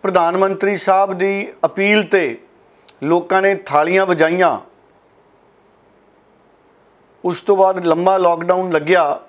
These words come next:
ਤੇ ਉਦੋਂ ਹਵਾਈ ਅੱਡੇ ਬੰਦ ਹੋ ਗਏ ਦੇਸ਼ ਦੇ ਵੱਡੇ, ਤੇ ਫਿਰ ਹੌਲੀ ਹੌਲੀ ਕਰਕੇ ਡੋਮੈਸਟਿਕ ਵੀ ਬੰਦ ਹੋ ਗਏ ਇੱਕੋ ਦਮ। ਔਰ ਪੰਜਾਬ 'ਚ ਦੇਖੋ, ਇੱਕ ਤਾਂ ਸਾਹਨੇਵਾਲ ਹਵਾਈ ਅੱਡਾ ਲੁਧਿਆਣੇ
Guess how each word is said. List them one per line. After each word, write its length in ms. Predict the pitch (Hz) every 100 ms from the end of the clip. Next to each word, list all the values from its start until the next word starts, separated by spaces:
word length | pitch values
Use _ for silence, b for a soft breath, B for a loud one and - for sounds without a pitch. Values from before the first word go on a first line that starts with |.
| _
ਤੇ 80 | 247
ਉਦੋਂ 440 | 247 214 220 247
ਹਵਾਈ 360 | 160 156 175 233
ਅੱਡੇ 160 | 220 233
ਬੰਦ 260 | 175 185
ਹੋ 140 | 175 156
ਗਏ 120 | 165
ਦੇਸ਼ 280 | 151 139 156
ਦੇ 60 |
ਵੱਡੇ, 300 | 170 120 101 - _ b b b b b -
ਤੇ 80 | 220
ਫਿਰ 240 | 226 233
ਹੌਲੀ 240 | 180 196
ਹੌਲੀ 200 | 208 226
ਕਰਕੇ 320 | 214 202 196 226
ਡੋਮੈਸਟਿਕ 560 | 175 170 170 - 208
ਵੀ 120 | 226
ਬੰਦ 240 | 196 151 135
ਹੋ 120 | 123
ਗਏ 120 | 131
ਇੱਕੋ 240 | 139 147 123
ਦਮ। 140 | 92 - b b b b _
ਔਰ 100 | 240
ਪੰਜਾਬ 680 | 233 208 180 175 180 214 214
'ਚ 80 | 202
ਦੇਖੋ, 280 | 208 226
ਇੱਕ 100 | 226
ਤਾਂ 120 | - 208
ਸਾਹਨੇਵਾਲ 440 | - 180 220 214
ਹਵਾਈ 280 | 175 180 185
ਅੱਡਾ 180 | 175 180
ਲੁਧਿਆਣੇ 460 | 180 180 151 151